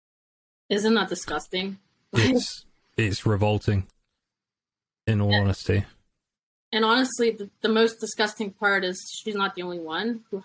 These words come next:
Speaker 1: has that experience.
Speaker 2: Mm-hmm. Yep.
Speaker 1: And there's, like, I think four or five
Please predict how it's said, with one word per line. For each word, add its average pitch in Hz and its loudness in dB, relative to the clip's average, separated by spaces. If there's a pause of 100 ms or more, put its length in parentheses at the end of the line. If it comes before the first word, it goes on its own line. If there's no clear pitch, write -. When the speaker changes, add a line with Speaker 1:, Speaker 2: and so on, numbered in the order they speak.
Speaker 1:
has 175 -2
that 151 -4 (1000)
experience. 156 -6
Speaker 2:
Mm-hmm. 101 4 (580)
Yep. 104 -2 (100)
Speaker 1:
And 175 -10 (680)
there's, 196 -2
like, 208 0
I 226 -4
think 220 -2 (200)
four 240 -2
or 202 -8
five 196 -2